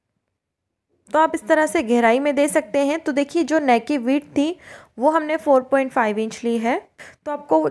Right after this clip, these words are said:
नेक की जो विड्थ है वो यहाँ पे फ़ोर इंच की रखना है और फिर साइड से ये देखिए हाफ इंच इस तरह से मार्जिन आएगा, तो उसको साइड से लेना है। नेक की विड्थ हमें फ़ोर इंच रखनी है और जो आप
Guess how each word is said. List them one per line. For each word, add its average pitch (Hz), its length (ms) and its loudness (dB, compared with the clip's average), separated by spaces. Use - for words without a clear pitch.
नेक 247 280 -2
की 285 80 -2
जो 285 160 0
विड्थ 285 280 -2
है 311 60 2
वो 269 100 2
यहाँ 269 120 2
पे 294 140 2
फ़ोर 247 300 2
इंच 254 280 -6
की - 200 -8
रखना 254 340 0
है 254 200 -2
और 247 140 -2
फिर 277 160 -6
साइड 240 260 -2
से 277 140 -4
ये 277 80 -2
देखिए 277 260 -4
हाफ 233 280 -2
इंच 262 260 -4
इस - 220 -10
तरह 269 180 4
से 269 160 -4
मार्जिन 240 440 0
आएगा, 247 340 2
तो 311 80 -6
उसको 311 220 -4
साइड 262 260 2
से - 100 -4
लेना 247 200 0
है। 233 100 0
नेक 254 220 -2
की 330 100 2
विड्थ 294 280 -2
हमें 285 160 0
फ़ोर 254 260 4
इंच 262 220 -4
रखनी 247 280 -4
है 254 180 -4
और 240 200 0
जो 269 120 0
आप 254 280 -2